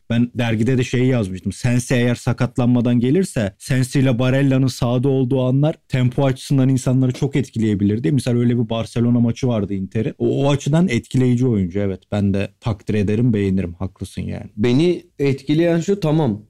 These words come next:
Speaker 2: Hani Roberto Baggio değil, öyle abartılıyorsa onların
Speaker 1: Yok, yok,
Speaker 2: değil.
Speaker 1: yani zaten aynı oyuncu
Speaker 2: Ama
Speaker 1: değil de t-,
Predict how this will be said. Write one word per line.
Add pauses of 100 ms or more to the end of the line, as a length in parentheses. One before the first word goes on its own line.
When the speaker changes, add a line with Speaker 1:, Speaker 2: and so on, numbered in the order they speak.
(100)
Speaker 2:
Hani
Roberto
Baggio
değil,
öyle
abartılıyorsa
onların
Speaker 1:
Yok,
yok,
Speaker 2:
değil.
Speaker 1:
yani
zaten
aynı
oyuncu (140)
Speaker 2:
Ama
Speaker 1:
değil
de
t-,